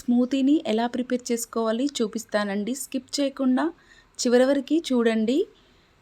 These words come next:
ఇప్పుడు ఒక బౌల్లోకి నాలుగు జీడిపప్పు పలుకులు వేసుకోవాలండి. అలాగే నాలుగు పిస్తాలు వేసుకోవాలండి. అలాగే రెండు అంజూర పండ్లు, వన్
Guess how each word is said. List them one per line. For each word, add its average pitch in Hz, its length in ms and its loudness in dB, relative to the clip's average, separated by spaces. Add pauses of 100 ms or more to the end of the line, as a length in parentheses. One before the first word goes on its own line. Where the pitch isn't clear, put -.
(320)
ఇప్పుడు 269 200 2 (160)
ఒక 233 120 -2 (100)
బౌల్లోకి 254 500 4 (140)
నాలుగు 226 340 0
జీడిపప్పు 240 480 -4
పలుకులు 220 380 0
వేసుకోవాలండి. 202 680 -2 (220)
అలాగే 226 340 0 (120)
నాలుగు 202 360 -2 (500)
పిస్తాలు 247 480 2
వేసుకోవాలండి. 214 760 0 (760)
అలాగే 240 340 2 (100)
రెండు 240 280 4 (300)
అంజూర 233 340 2 (100)
పండ్లు, 226 300 2 (600)
వన్ 226 220 2